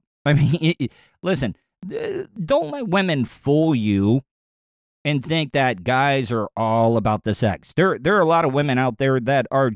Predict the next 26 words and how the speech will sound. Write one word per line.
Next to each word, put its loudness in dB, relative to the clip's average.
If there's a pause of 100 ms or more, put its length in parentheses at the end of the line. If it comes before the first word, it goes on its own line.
(180)
just -2
as -2
horny 0
as 0
men 2
are. -6 (880)
They 2
are. 0
I -2
mean, -4 (160)
here, -2
case -2
in 0
point, -2
what 0
about -2
the -2
people 0
that 0
like 0
to 2
choke -2
themselves -2
out 0
while 0
masturbating? -4